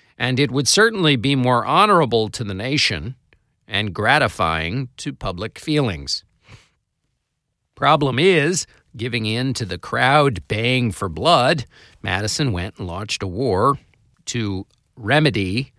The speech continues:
a situation that had already been remedied by the time he started the war. Here's Beschloss concluding. "Madison could not know that he was launching a conflict which would consume many American lives,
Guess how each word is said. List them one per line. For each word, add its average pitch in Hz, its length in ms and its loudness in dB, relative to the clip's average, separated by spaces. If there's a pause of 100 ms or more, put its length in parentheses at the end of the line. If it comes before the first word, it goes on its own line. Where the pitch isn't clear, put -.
(420)
a - 60 -20
situation 117 800 -2 (220)
that 113 160 -4
had 131 180 -4
already 127 340 2
been 120 180 0
remedied 151 400 2
by 165 140 4
the 143 80 -2
time 147 180 0
he 147 80 0
started 131 320 2
the 107 100 0
war. 80 320 -8 (720)
Here's 113 260 -6
Beschloss 101 720 -2 (100)
concluding. 98 640 -4 (560)
"Madison 220 540 2
could 196 200 2
not 196 240 2
know 135 280 2
that 101 160 -6
he 120 100 0
was 120 180 0
launching 139 340 0
a 117 60 -4
conflict 151 680 -4
which 135 280 -6
would 139 240 -6
consume 190 560 -2
many 170 240 0
American 165 500 2
lives, 107 500 0